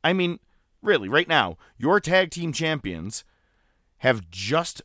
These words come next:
finally come to Raw this past Monday after being away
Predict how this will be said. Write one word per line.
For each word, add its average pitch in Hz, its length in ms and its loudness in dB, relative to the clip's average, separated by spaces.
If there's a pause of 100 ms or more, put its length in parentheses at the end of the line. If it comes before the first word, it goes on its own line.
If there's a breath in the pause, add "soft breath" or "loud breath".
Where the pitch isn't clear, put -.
finally 151 680 -4
come 131 340 -8
to - 140 -12
Raw 101 500 -2
this 87 200 -10
past 120 420 -6
Monday 101 760 -6
after 98 320 -6
being 107 400 -6
away 95 600 -4